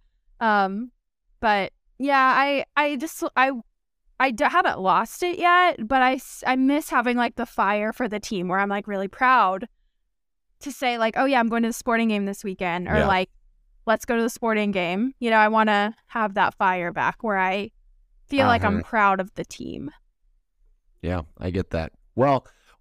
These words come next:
Speaker 2: just so you know, for folks that would like to watch or to go to a sporting game, we've got three matches before our next episode. We have the New England Revolution i-, at New England on April twenty-second.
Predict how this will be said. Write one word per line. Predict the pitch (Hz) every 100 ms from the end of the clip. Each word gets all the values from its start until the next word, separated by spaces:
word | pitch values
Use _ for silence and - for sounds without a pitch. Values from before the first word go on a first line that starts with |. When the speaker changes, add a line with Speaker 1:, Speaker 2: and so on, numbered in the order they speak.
| _ _ _
Speaker 2:
just | 135 143
so | - 160
you | 143 156
know, | 151 147 143 120
for | - 135
folks | - 143 143 143
that | 117
would | 120
like | 117 117 123 -
to | - 131
watch | 123 165 156 147 - -
or | 139 123 117 110 90
to | - 113 98 92 95
go | 120 127
to | 127
a |
sporting | 113 - 120 113 117
game, | 117 113 110
we've | 110 107
got | 113 101 _
three | 120 139 139
matches | 123 123 123 113
before | 110 - 113
our | 104
next | 104 98 -
episode. | 95 107 - 104 101 90
We | 98
have | 123 123 95 -
the | 107
New | 104 107
England | 107 104
Revolution | 101 98 113 120 - 117 110 - _
i-, | 127 -
at | 117 131 -
New | 135 135
England | 123 117 120 113 110
on | - 92 92
April | - 92 92
twenty-second. | 85 90 85 - 131 123 123